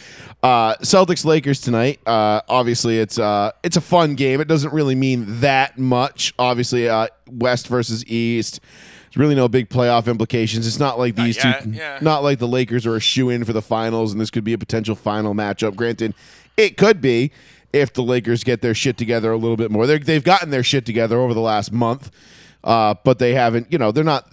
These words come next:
Speaker 1: th-, quite there yet. Uh,
Speaker 2: Right.
Speaker 1: they still got a couple pieces to get, to get put into place by the trade deadline if they're gonna make a realistic run at it.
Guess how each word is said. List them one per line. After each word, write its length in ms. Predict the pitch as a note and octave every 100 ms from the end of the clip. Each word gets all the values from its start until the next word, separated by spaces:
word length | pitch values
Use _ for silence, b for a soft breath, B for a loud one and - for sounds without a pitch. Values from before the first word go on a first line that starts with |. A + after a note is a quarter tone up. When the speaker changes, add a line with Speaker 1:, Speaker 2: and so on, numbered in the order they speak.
| G#2+
Speaker 1:
th-, 140 | B2+ -
quite 300 | D#3+ A#2+ F#2+
there 280 | A#2 A#2+ G#2+
yet. 500 | G2 A2+ A#2+ - -
Uh, 60 | B2
Speaker 2:
Right. 160 | A2+ A2+
Speaker 1:
they 100 | B2+
still 200 | - B2+
got 100 | A#2
a 40 |
couple 180 | A#2+ G2+
pieces 380 | A#2+ A2 G#2 F#2+
to 80 | F#2+
get, 180 | G2+ -
to 80 | -
get 200 | G#2 -
put 120 | C3+
into 140 | A2 G#2+
place 260 | B2+ A#2+
by 140 | - G2
the 80 |
trade 240 | - C#3 D3
deadline 400 | B2 G#2+ G#2+ G#2
if 80 | F#2+
they're 100 | G#2
gonna 160 | G2
make 160 | G2 F#2
a 60 |
realistic 600 | F2 G2+ A2+ G#2+ B2+ B2 F#2
run 240 | F#2+ F2
at 180 | D#2+ E2
it. 120 | F#2